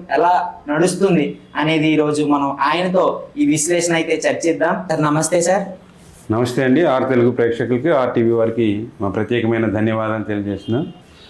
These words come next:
Speaker 2: నా పేరు వెన్నపు సుధాకర్, ఎంఏ ఎల్ఎల్బి, advocate and notary, తణుకు బార్ అసోసియేషన్ మాజీ ప్రధాన కార్యదర్శి. ఈరోజు మన ముందుకు ఆర్ తెలుగు వారు వచ్చారు. వారి యొక్క,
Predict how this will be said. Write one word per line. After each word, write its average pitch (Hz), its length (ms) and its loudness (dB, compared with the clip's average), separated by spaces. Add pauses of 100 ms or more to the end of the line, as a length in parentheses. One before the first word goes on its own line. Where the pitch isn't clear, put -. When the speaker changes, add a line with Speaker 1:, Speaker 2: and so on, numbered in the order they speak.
(280)
Speaker 2:
నా 113 120 0
పేరు 127 460 2 (120)
వెన్నపు 113 300 0
సుధాకర్, 113 480 0 (480)
ఎంఏ 117 280 2
ఎల్ఎల్బి, 110 480 0 (840)
advocate 131 460 2
and 110 180 4
notary, 104 400 0 (680)
తణుకు 127 220 2
బార్ 120 240 2
అసోసియేషన్ 113 580 0 (100)
మాజీ 104 260 0
ప్రధాన 101 360 -2
కార్యదర్శి. 95 600 -2 (880)
ఈరోజు 127 520 2 (200)
మన 120 120 2
ముందుకు 127 380 4
ఆర్ 120 240 0
తెలుగు 120 240 2
వారు 117 240 0
వచ్చారు. 123 480 0 (300)
వారి 117 220 2
యొక్క, 110 420 -2